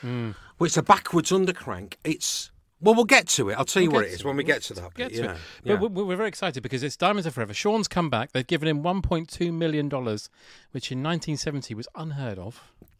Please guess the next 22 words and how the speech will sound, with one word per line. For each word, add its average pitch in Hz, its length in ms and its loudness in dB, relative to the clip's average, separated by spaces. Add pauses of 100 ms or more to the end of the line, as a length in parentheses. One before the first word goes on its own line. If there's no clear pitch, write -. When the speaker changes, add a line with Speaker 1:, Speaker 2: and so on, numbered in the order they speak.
(140)
Speaker 2:
I 117 80 -4
didn't 190 320 4
look 185 220 2
it 165 80 2
up, 127 260 4 (120)
what 120 260 -4
the 131 100 0
inflation 120 560 -4
rate 85 220 -10
was. 87 420 -10
I 104 120 -4
meant 143 240 -2
Speaker 1:
Hmm. 113 220 -6
Speaker 2:
to, 101 320 -8
but 123 140 -2
I 117 40 0
would 131 180 -2
imagine 139 720 0 (440)
it's 127 200 -8
probably 143 640 0
about 131 420 4 (680)
ten. 190 500 0